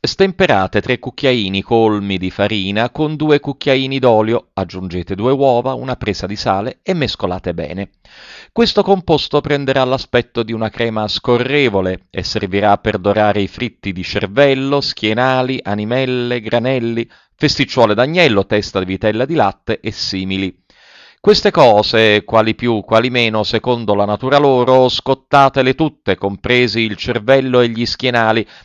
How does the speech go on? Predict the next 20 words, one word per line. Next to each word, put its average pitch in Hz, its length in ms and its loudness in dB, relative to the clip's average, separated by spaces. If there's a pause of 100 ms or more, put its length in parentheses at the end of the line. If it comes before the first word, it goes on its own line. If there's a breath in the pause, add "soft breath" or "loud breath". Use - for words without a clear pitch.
(140 loud breath)
che 135 180 4
bollendo 110 600 2
assodano. 98 800 -2 (520 soft breath)
Salate 143 380 4
l'acqua 160 320 4
e 147 60 8
aggiungete 139 560 2
un 127 180 -4
pizzico 127 420 -4
di 127 120 -2
sale 123 500 4
e 120 60 4
una 120 300 0
presa 120 360 -2
di 120 140 -2
pepe 104 340 0
quando 110 380 0
le 104 100 2
ritirate 95 720 0
dall'acqua. 92 720 0